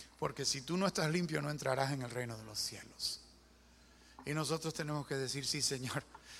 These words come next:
ese paralítico se ganó la lotería en ese día, porque no solamente lo levantaste de esa cama, Señor, perdonaste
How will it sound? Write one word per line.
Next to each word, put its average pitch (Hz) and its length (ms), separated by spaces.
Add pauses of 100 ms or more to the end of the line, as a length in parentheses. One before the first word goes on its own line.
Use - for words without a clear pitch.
(140)
ese 170 300
paralítico 180 640
se 170 160
ganó 175 280
la 220 120
lotería 233 640
en 320 100
ese 240 280
día, 170 380 (1000)
porque 202 260
no 247 120
solamente 285 560
lo 269 120
levantaste 226 760
de 208 100
esa 226 260
cama, 226 320
Señor, 185 420 (260)
perdonaste 214 1040